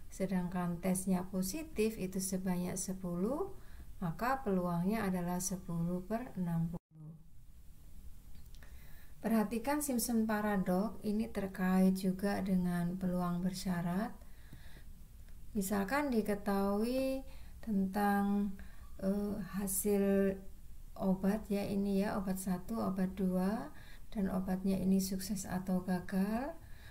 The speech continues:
pada kelompok wanita dan kelompok laki-laki. Ingin diketahui obat mana yang baik.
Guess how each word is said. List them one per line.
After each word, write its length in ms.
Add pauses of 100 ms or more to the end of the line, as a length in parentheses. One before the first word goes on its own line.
(140)
pada 320
kelompok 460
wanita 720
dan 380 (260)
kelompok 400
laki-laki. 880 (540)
Ingin 420
diketahui 800
obat 400
mana 400
yang 460
baik. 400